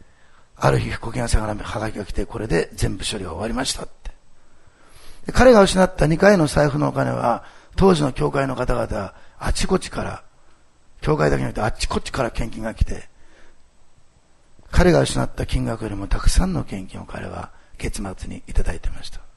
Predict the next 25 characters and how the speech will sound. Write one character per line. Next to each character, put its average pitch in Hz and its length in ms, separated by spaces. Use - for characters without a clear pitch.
つ - 160
ま 120 60
り - 100
彼 151 220
が 110 80
失 101 200
っ - 60
た - 140
も - 140
の 90 100
は - 160
何 110 300
一 - 220
つ - 60
な 107 120
か - 100
っ - 80
た - 120
ん - 80
で - 80
す。 - 80
そ 127 100
れ 127 60
と 127 140
ね、 117 180